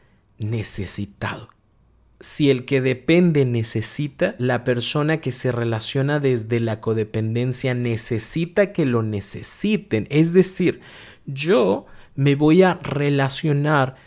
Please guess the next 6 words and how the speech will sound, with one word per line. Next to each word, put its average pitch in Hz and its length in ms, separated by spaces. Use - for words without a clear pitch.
con 143 340
personas 139 840
que 127 160
tienen 170 400
problemas 139 1000
afectivos, 143 1120